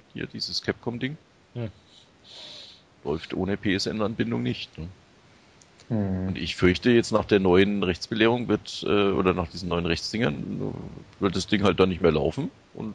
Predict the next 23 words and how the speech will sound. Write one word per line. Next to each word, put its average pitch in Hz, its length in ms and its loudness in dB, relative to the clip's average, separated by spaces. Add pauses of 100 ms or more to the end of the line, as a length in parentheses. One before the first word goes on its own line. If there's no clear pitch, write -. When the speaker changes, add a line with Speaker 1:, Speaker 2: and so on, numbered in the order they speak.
(120)
Speaker 1:
dann 104 180 -8
kannst 98 240 -4
du 92 40 -10
sagen, 90 260 2
ey, 95 80 2
ich 92 120 -4
hätte 101 240 0
aber 87 140 2
gerne, 87 240 0
gerne 85 200 2
Geld 101 200 -2
wieder, 170 260 2
das 87 160 -8
Spiel - 180 -6
läuft - 220 0
nicht 104 140 -4
mehr. 82 80 0
Dann 80 160 -6 (400)
würdest - 160 0
du 98 60 2
nicht 95 120 2
sagen, 165 220 0
"Nö, 165 140 0